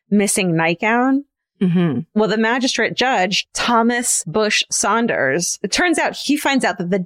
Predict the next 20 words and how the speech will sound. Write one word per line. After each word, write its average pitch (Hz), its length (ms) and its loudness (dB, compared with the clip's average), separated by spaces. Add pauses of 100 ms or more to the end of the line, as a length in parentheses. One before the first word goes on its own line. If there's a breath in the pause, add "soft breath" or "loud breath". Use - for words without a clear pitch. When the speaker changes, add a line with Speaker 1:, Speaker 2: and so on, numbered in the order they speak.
Speaker 1:
on 202 140 0
the 208 80 2
day 208 300 2
of 208 120 -2
Saville's 185 540 0
murder, 175 420 2
police 226 280 0
had 277 120 -4
actually 208 360 -2
found 190 760 0 (420)
the 208 100 -2
nightgown 170 560 0
hidden 196 340 0
in 185 80 2
the 175 80 2
chimney - 640 -4 (380)
that 240 180 0
day. 208 320 -2 (300)
Speaker 2:
What? 349 420 0 (420)
Speaker 1:
Mm-hmm. 220 440 0